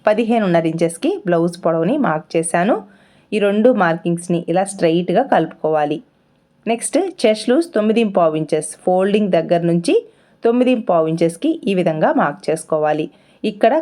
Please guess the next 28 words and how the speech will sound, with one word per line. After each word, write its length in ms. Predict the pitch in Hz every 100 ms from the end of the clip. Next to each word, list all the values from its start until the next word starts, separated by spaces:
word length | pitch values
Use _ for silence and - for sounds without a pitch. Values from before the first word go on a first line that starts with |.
| 320
ఖర్చు 260 | 190 196 247
కోసం 300 | 208 202 285 403 -
రెండు 220 | 190 214 208
ఇంచెస్ 300 | 180 233 320 - 180
ఎక్స్ట్రాగా 480 | 175 - 185 170 277
మార్క్ 200 | 190 147 -
చేసుకోవాలి. 640 | 156 156 - 160 156 202 440 - _ _ _ _ _ _ _ _ _ -
నెక్స్ట్ 240 | 240 - - 190
నడుం 240 | 190 220 233
లూజ్ 180 | 311 381 - 190
ఏడున్నర 360 | 196 226 226 214
ఇంచెస్, 300 | 202 214 381 - _ _ _ - 190
ఏడున్నర 340 | 196 208 202
ఇంచెస్కి 380 | 190 202 202 302 370
క్రింది 300 | 202 196 202 190
వైపున 280 | 175 160 - 160
మార్క్ 220 | 156 165 -
చేసుకొని 420 | 170 - 202 330 466 _ _ -
ఇక్కడ 220 | 214 226 226 320 196
డాట్స్ 340 | 185 202 254 -
కోసం 260 | 202 196 302 - 190
ఒకటి 260 | 202 220 208
లేదా 160 | 190 277 196
ఒకటి 240 | 175 190 180
పావు 200 | 175 170
ఇంచెస్ 240 | 170 180 175 170
ఖర్చు 240 | 170 180 175
తీసుకోవాలి. 580 | 170 - 165 165 185